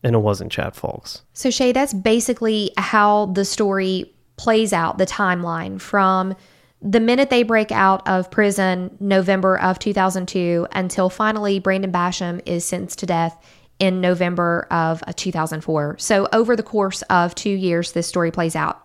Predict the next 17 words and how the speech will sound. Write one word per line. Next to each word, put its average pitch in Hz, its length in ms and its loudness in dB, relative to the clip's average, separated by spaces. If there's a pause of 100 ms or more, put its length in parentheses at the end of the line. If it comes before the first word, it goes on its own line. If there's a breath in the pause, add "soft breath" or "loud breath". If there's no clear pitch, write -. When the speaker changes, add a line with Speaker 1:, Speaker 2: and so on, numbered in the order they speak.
(120)
Speaker 2:
But 190 340 0 (680 soft breath)
it's 214 220 0
seventeen 220 580 0
years 185 260 -2
later 185 300 0
now. 196 400 -2 (600 soft breath)
And 208 520 2 (380)
the 226 120 4
biggest 233 460 2
problem 202 460 2
that 196 180 -2
I 202 220 2
have 180 640 0
remaining 190 500 -2
in 196 220 -4
this 190 160 -4
story, 170 680 0